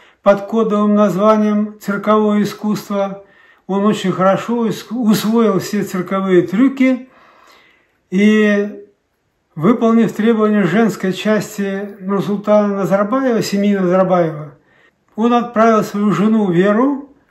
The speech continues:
назад в Москву, так как она пришла с ней ко двору в Республике Казахстан.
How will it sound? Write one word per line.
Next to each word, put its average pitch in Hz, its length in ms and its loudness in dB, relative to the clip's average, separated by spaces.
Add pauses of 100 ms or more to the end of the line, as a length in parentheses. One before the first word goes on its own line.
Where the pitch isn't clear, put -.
(340)
назад 190 460 4
в - 0 -
Москву, 214 480 -2
так 208 320 0
как 196 60 0
она 214 260 0
пришла 208 480 -2
с - 80 -12
ней 208 100 -2
ко 202 140 -4
двору 233 300 0
в 185 40 -2
Республике 180 520 -6
Казахстан. 196 760 -6